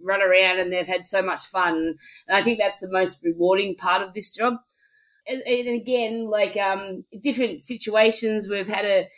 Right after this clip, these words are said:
where we had at Terrigal the other day, we had a hundred and one girls, and it was, like, it was hectic. It was crazy. We had one girl that come in and she was, she was shy. She was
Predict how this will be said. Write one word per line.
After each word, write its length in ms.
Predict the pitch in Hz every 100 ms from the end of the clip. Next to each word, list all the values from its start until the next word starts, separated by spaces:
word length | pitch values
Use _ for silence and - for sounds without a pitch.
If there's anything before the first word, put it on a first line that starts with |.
| - - _
where 140 | 214 208
we 120 | 208
had 140 | 208
at 140 | 202 -
Terrigal 460 | 208 214 220 208
the 80 | 190
other 140 | 185 175
day, 200 | 175 170
we 120 | 190
had 100 | 196
a 60 |
hundred 240 | 226 226 214
and 100 | 196
one 220 | 185 185
girls, 400 | 185 180 165 147
and 100 | 170
it 100 | 175
was, 300 | 180 165 -
like, 200 | 180 180
it 80 | 190
was 160 | 208 -
hectic. 600 | - 190 226 - 156 143
It 60 |
was 160 | 170 170
crazy. 640 | - 175 190 165 147 147 _ _ _ _ - - _ _
We 80 | 185
had 160 | 208 202
one 180 | 202 196
girl 180 | 196
that 120 | 185 -
come 220 | 185 196
in 160 | 196
and 160 | 190 185
she 140 | - 240
was, 340 | 220 180 -
she 140 | -
was 100 | 214
shy. 600 | - 202 185 190 190 190 190
She 120 | 247
was 280 | 226 196